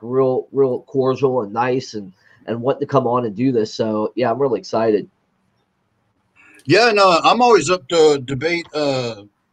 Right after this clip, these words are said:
Speaker 2: like, teleology, fine tuning, stuff like that. If you have anything.
Speaker 1: Okay. Yeah, definitely. David, do you, do you know anybody
Speaker 2: Perfect.
Speaker 1: that, uh, you, you know, y-, you know, speaking of fine tuning, sorry, I'm, I'm trying to do the,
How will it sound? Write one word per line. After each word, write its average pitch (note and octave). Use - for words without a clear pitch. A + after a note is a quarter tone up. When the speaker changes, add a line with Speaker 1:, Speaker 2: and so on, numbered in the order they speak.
Speaker 2:
like, C#3
teleology, D#3+
fine C#3+
tuning, D#3
stuff C#3
like C3
that. D3
If G#2
you A2+
have A2+
anything. A#2
Speaker 1:
Okay. G#3+
Yeah, E3
definitely. F3+
David, F3+
do C#3+
you, E3
do C3
you E3+
know F3
anybody E3
Speaker 2:
Perfect. D#3+
Speaker 1:
that, C#3+
uh, C#3
you, -
you F3+
know, G3+
y-, D3
you F#3
know, A3
speaking C#4
of F3+
fine F3+
tuning, E3+
sorry, C#3
I'm, C#3
I'm C3
trying D3
to B2+
do B2
the, A#2